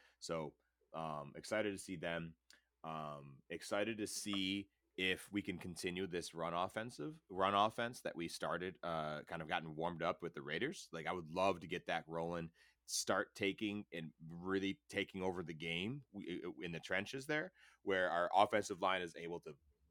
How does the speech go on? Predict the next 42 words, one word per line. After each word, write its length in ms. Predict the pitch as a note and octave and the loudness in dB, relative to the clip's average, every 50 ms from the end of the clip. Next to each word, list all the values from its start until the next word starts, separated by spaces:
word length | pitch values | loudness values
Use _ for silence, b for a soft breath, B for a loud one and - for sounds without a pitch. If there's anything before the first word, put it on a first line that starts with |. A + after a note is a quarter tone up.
| E2 E2 | -14 -2
make 220 | F#2 G2 G#2+ - - | 2 2 2 2 2
the 80 | A#2+ | -4
plays 300 | - - A2 G#2 G2+ F#2 | -2 2 2 2 2 2
they 140 | F#2+ F#2+ F2+ | 0 -2 -2
need 260 | E2+ F2 E2+ F2 F2 E2 | -2 -4 -4 -2 -2 -2
and 120 | E2 D#2 | -2 -2
our 100 | D#2 D#2 D2+ | -4 -4 -2
run 300 | D2+ F2 F#2+ F#2 F#2 - - | 0 0 0 0 0 0 4
offense 440 | F2+ F2 F2 - - F#2 F2+ F2 - | 4 4 4 2 0 -4 -4 -4 -8
can 140 | - E2+ D2+ - | -10 -10 -8 -8
start 400 | - - - G#2 F#2+ G2 G2 G#2+ | -8 0 4 6 6 6 4 2
moving 240 | G#2 G2+ F#2+ G2 F#2+ | 0 0 0 0 -2
the 80 | F#2+ | -2
ball. 420 | E2 - E2+ E2 E2 D#2+ D#2+ E2 b b b b b b b - | 0 0 2 2 2 2 0 -2 b b b b b b b -8
And 140 | G2 G2 G#2 | -6 -2 2
then 280 | A#2+ B2+ C3+ C3+ B2+ A#2 - _ - | 4 4 4 4 2 -4 -8 _ -4
at 160 | - G2+ - | -4 -2 4
that 240 | - B2 C#3 - - - | 6 6 6 6 4 2
point, 260 | C#3+ D3+ D3+ B2 - - - | 2 4 4 2 0 -2 -2
like, 220 | G#2 G2 F#2 D#2+ - _ _ _ _ _ _ _ _ _ _ | -2 -2 -2 -2 -6 _ _ _ _ _ _ _ _ _ _
it's 180 | F#2+ A#2+ - - | 0 0 0 0
the 180 | - B3+ - G#2+ | -4 -4 -4 0
easy 280 | F#2+ A2+ C#3+ E3 D#3 | 0 2 2 2 0
button. 220 | - - D2 - - F2 - | 0 -2 -6 -10 -12 -8 2
That's 220 | - A2 C#3+ - - | 4 4 4 4 2
just 300 | - D#3 D3 - - - | 0 0 0 0 -2 -4
now, 340 | G#2+ G2+ G2+ G#2+ C3+ D3+ C#3+ G#2 | 0 4 8 8 8 8 6 6
now 240 | A2 A2+ B2 D#3 E3 | 6 8 8 8 8
we've, 220 | C#3+ A#2+ A2+ G#2+ E2+ | 8 4 2 2 0
we, 180 | E2 G#2+ B2+ D3 | 2 4 4 4
we've 340 | C#3+ A2 F#2 A2+ C#3+ D#3+ B2 | 2 2 2 4 4 6 8
opened 280 | A#2+ C3 B2 B2+ A2 G2 | 6 6 6 4 2 0
the 80 | F#2 | 0
floodgates 520 | - - A#2 B2 C3 A2 - F#2+ F2 E2+ - | 0 2 4 4 4 4 2 0 -2 0 -2
for 100 | F2+ E2+ | -6 -2
Josh 360 | - G2 F2+ F2+ F2+ - G2+ | 2 6 6 6 6 4 2
Allen 240 | F#2+ F#2+ F#2 F2+ D#2 | 2 2 2 0 -2
to 60 | D#2 | -4
play 300 | - - F2+ E2+ E2 E2 - | -4 -2 0 0 0 0 -2
like 180 | D2+ D#2+ D#2 C#2 _ - | -4 -6 -6 -8 _ -2
Josh 240 | - E2 E2 D#2+ - E2+ | 0 0 0 0 -2 -4
Allen, 220 | E2 E2 D#2+ D2+ | -4 -4 -4 -6